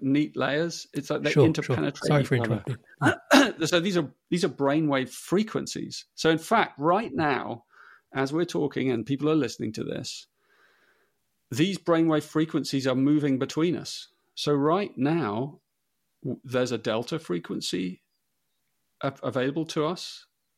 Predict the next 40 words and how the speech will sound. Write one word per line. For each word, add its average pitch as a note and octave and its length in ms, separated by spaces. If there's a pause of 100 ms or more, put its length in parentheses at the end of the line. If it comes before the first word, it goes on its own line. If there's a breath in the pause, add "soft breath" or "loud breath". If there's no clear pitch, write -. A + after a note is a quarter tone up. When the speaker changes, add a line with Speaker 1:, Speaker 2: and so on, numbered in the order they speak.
Speaker 1:
you C3 60
know, B2+ 140
so C3+ 300 (640)
there's D#3+ 280
a D3+ 80
level D3 280
where, A#2+ 320 (680 loud breath)
you C#3+ 80
know, B2+ 60
we D3 240
are D3+ 40
not D3 240
picking C3+ 300
up - 200
delta, A2+ 340
we're C#3 100
picking G#3 300
up - 120
delta C#3+ 260
waves, A#2 220
but - 160
we're C3+ 120
not C#3 200
aware B2 440
of A2 140
them. G2+ 280 (920)
A - 80 (120)
fully A#3+ 420
awakened D#3+ 580
being A#2+ 440 (1080 soft breath)
would D3 200
be D3+ 140
aware C3 600 (340)
of A#2+ 180
the B2+ 80
delta A#2 340
waves - 580 (140)
at B2+ 160
all C#3 220
times G#2+ 680